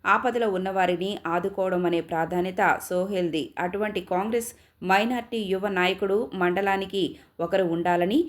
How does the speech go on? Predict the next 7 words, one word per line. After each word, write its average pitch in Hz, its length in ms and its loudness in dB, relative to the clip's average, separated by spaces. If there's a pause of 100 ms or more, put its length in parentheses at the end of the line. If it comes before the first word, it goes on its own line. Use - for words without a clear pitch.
(260)
చల్లూరు 247 420 2
ప్రజల 196 340 0 (120)
ఆశీస్సులు 185 520 -2 (120)
ఎప్పటికీ 196 380 -4
ఉండాలని 170 580 0
ప్రజలు 185 400 0
అంటున్నారు. 165 540 2